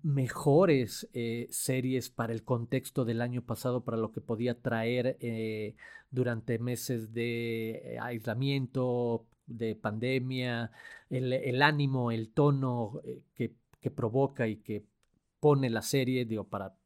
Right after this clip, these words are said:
quienes no lo hayan visto, no echarles a perder un poco parte de, de la magia. Es muy, muy agradable. Búsquenlo en Apple T V Plus, Ted Lasso,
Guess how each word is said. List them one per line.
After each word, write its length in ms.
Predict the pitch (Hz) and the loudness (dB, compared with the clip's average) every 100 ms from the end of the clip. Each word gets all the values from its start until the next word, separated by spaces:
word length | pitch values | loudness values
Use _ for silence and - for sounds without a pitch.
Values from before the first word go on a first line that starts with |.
| _ _ | _ _
quienes 260 | - 107 104 | -4 -4 -2
no 100 | 117 | 0
lo 100 | 113 | 0
hayan 180 | 110 104 | -2 -4
visto, 200 | 110 113 | -4 -6
no 80 | 104 | -8
echarles 360 | - 117 110 | -6 -6 -6
a 120 | 113 - | -8 -8
perder 240 | 113 120 | -8 -6
un 80 | 113 | -4
poco 340 | 117 107 110 | -6 -4 -6
parte 320 | - 113 120 | -4 -4 -4
de, 160 | 113 110 | -4 -6
de 160 | 120 117 | -4 -2
la 120 | 117 | 0
magia. 280 | 139 147 143 - - - - | 0 0 -4 -8 -20 -18 0
Es 240 | 139 180 156 | 0 0 2
muy, 260 | 160 175 | 6 6
muy 220 | 151 139 | 6 4
agradable. 580 | 120 107 117 139 147 147 - | 2 0 0 2 2 0 2
Búsquenlo 420 | 143 151 147 120 | 2 4 2 0
en 80 | 117 | 0
Apple 240 | 117 127 | -2 -4
T 140 | - 117 | -2 0
V 120 | 113 | 0
Plus, 380 | - 143 147 - | 0 0 0 -2
Ted 160 | 123 127 | -2 0
Lasso, 440 | 131 143 160 147 | -2 0 2 2